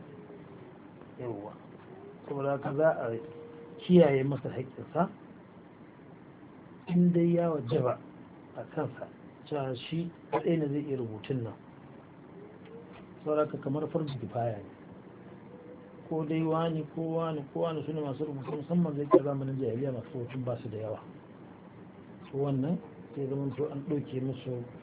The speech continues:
wannan ainihin ƙofar, ba a ba su ta ƙofa ba za su iya yin tauri, su kauce su ƙi yin wannan aikin, ko kuma su tsuga mutane kuɗi, wanda zai sa wataƙila mai kuɗi wanda ya ba su kuɗi da yawa a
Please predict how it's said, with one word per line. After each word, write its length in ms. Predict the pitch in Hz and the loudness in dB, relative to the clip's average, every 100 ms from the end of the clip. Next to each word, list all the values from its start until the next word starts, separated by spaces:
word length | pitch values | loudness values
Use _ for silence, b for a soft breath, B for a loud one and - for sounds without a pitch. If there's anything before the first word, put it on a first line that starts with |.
| - - - | -14 -14 -6
wannan 580 | 147 139 120 123 135 135 127 - B B B - - | 0 2 4 4 4 2 -2 -12 B B B -14 -8
ainihin 580 | 131 135 139 131 139 143 - | 0 2 4 4 2 -2 2
ƙofar, 320 | 170 180 143 120 - - | 10 10 10 -2 -6 -4
ba 80 | |
a 80 | - | 10
ba 180 | 135 - | 12 12
su 140 | - | 12
ta 80 | - - | -4 4
ƙofa 260 | - 143 135 | 8 8 8
ba 80 | 127 | 2
za 180 | 135 | 2
su 240 | 127 - 151 | 0 -2 -2
iya 180 | 135 95 - - - - - - | -2 -4 -10 -14 -16 -16 -14 0
yin 180 | 160 127 | 0 2
tauri, 420 | 127 139 143 135 - - - - - - - - | 6 8 8 2 -4 -16 -16 -16 -16 -16 -16 -10
su 60 | 117 | -10
kauce 260 | - 143 147 139 117 | 4 4 4 0 -4
su 60 | - | -4
ƙi 80 | 156 | 0
yin 160 | 143 | 2
wannan 240 | 127 113 120 | 2 0 0
aikin, 280 | 135 127 - - - - | -2 -2 -4 -8 -12 -4
ko 80 | 139 | 0
kuma 200 | 165 135 | 2 0
su 60 | 117 - | -2 -2
tsuga 280 | 151 139 | 2 4
mutane 380 | 127 135 123 120 131 | 4 0 0 -2 0
kuɗi, 220 | 175 160 170 - - - - - - - | 0 2 -2 -6 -14 -14 -14 -14 -12 -4
wanda 180 | 131 131 | -2 2
zai 180 | 147 123 | 0 2
sa 220 | 147 143 - - | 0 0 -4 -12
wataƙila 380 | - - 147 147 | -10 -4 0 0
mai 180 | 131 117 | 0 -2
kuɗi 200 | 147 151 | -6 -2
wanda 160 | 160 139 | 0 2
ya 40 | 139 | 4
ba 100 | 151 | 2
su 140 | - | 0
kuɗi 200 | 170 156 | -2 0
da 80 | 143 | 4
yawa 220 | 147 147 139 | 4 4 2
a 200 | 120 | 0